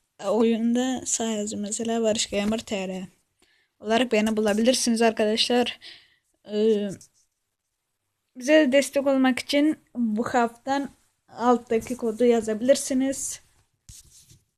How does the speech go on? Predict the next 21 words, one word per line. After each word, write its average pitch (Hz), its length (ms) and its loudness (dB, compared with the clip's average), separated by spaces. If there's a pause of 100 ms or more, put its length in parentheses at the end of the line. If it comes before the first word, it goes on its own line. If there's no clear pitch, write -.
(760)
Yakında 269 360 2
intromuz 226 440 0
da 214 40 2
gelecek 262 400 4
arkadaşlar. 262 960 -2 (200)
Şöyle 220 420 -10
bir 220 100 -8
sesini 226 460 -10
bir 226 140 -4
açayım 214 320 -10
biraz. 233 400 -6 (2750)
Yakında 214 440 -10
da 233 80 -2
intromuz 220 480 0
gelecek 190 440 -6
demiştim. 196 800 -14 (920)
Şimdi 214 320 -18 (420)
bir 214 80 -18
dakika. 220 440 -10 (340)
Ne 220 120 -20
oluyor? 214 220 -12